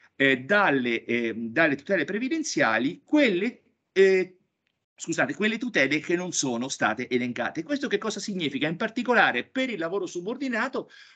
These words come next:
non dovrebbero applicarsi le integrazioni salariali, cioè quindi gli ammortizzatori, eh, sociali in costanza di rapporto, e la scelta è sicuramente in con-, se, se viene conf-,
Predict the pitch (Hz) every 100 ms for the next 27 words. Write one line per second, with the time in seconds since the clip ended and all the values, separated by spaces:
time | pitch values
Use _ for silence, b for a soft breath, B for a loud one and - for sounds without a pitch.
0 | B 185 247 240 214 208 208 156 143 143
1 | 139 - 156 147 156 135 - - 120 110
2 | 175 240 196 156 147 139 - 160 147 143
3 | 139 139 143 120 113 156 202 117 135 127
4 | 117 127 131 120 127 127 123 156 131 127
5 | - 117 107 123 156 139 127 135 - 165
6 | 147 147 160 175 262 208 - 107 B B
7 | - 131 135 - - 170 170 131 - 113
8 | 131 127 - 127 143 147 135 131 107 127
9 | 123 - - 139 - - 143 131 139 123
10 | 131 120